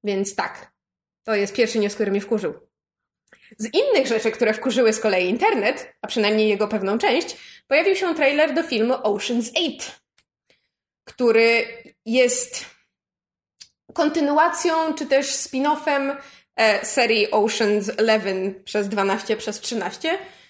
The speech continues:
którą możecie kojarzyć, w której grali między innymi George Clooney, Brad Pitt i Matt Damon. A Ocean's Eight będzie dotyczyło, e, tytułowej ósemki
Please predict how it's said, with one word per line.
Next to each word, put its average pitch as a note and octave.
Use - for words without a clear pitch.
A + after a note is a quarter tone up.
którą G#3+
możecie G3+
kojarzyć, G3
w -
której G3+
grali G3
między F#3+
innymi F#3+
George G3+
Clooney, C#4+
Brad G3+
Pitt -
i F#3+
Matt G#3+
Damon. C#4+
A D4+
Ocean's A#3
Eight G4
będzie B3
dotyczyło, A3+
e, F#3
tytułowej A3
ósemki D4